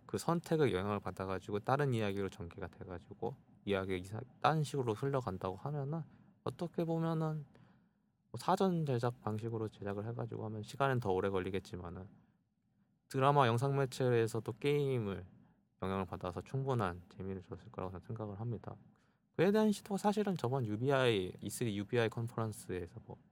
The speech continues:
토끼인가 뭔가 그거, 그 토끼로 뭐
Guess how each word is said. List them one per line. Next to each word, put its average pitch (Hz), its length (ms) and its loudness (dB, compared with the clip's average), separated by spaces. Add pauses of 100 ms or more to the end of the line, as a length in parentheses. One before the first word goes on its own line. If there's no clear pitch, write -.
(240)
토끼인가 - 680 -8
뭔가 156 460 -8
그거, - 240 -20 (920)
그 110 100 -10
토끼로 147 1080 2
뭐 90 160 -4